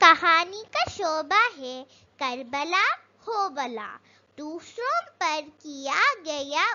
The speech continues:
उपकार कभी व्यर्थ नहीं जाता,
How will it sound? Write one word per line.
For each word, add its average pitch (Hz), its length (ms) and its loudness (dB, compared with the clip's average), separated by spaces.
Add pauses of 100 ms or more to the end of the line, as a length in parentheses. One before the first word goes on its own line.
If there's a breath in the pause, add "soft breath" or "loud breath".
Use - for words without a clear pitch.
(120)
उपकार 294 680 -4 (360 soft breath)
कभी 302 380 -2 (200)
व्यर्थ 339 440 -4 (160)
नहीं 392 480 -8
जाता, 269 460 -2